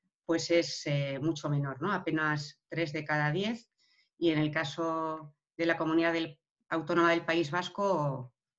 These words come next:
ninguna de las alcaldías de las tres capitales.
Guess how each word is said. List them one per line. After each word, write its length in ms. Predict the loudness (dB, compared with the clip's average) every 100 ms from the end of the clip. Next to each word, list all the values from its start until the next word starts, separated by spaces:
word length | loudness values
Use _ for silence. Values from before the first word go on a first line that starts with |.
| -6
ninguna 420 | -2 2 4 4
de 80 | 2
las 240 | 0 -2
alcaldías 580 | -4 -2 -2 -2 -2 -2
de 100 | -4
las 200 | -6 -8
tres 500 | -8 -8 -8 -10 -14 _ _ _ _ _ _
capitales. 680 | -6 -4 -4 -6 -6 -8 -16